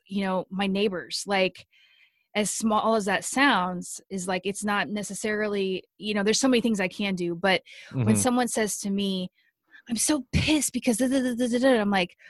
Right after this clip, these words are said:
Speaker 1: "Yeah, I see where you're coming from." But, you know, I'm like, "Yeah, that's just their road," you know?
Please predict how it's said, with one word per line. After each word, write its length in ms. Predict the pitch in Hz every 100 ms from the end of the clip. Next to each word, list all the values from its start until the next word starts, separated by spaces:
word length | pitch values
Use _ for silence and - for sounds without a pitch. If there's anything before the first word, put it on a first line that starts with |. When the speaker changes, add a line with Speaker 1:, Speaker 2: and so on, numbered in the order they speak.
| - - _
Speaker 1:
"Yeah, 180 | 233 254
I 120 | 226
see 260 | - 254 247
where 100 | 247
you're 140 | 208
coming 320 | - 220 240
from." 400 | 202 180 175 170
But, 320 | 175 180 175 -
you 160 | 190
know, 280 | 202 190 190
I'm 140 | - 202
like, 340 | 190 180 - _ _ - -
"Yeah, 180 | - 220
that's 220 | 220 226
just 200 | - 233
their 160 | 233 220
road," 420 | 214 247 220 175
you 140 | 175 180
know? 420 | 175 180 190